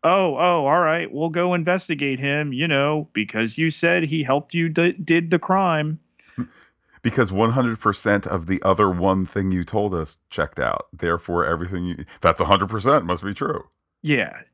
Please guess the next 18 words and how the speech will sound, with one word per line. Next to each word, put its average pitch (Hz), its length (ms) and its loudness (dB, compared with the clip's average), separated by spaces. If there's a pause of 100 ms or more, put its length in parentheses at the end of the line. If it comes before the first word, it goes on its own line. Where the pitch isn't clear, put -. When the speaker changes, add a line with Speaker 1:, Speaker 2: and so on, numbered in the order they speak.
(120)
Speaker 1:
It, 156 200 -6
it, 117 300 -10 (1300)
there 143 260 4
are 147 520 2 (180)
structural 135 800 -4
issues 113 500 -6
with 110 220 -8
this 101 220 -10
episode - 680 -12 (460)
and 101 520 -2 (380)
logical 123 580 0
leaps 107 600 -8 (340)
that 123 100 0
are 120 60 2
a 113 80 2
little 110 220 -2
too 113 200 -6
far. 110 480 0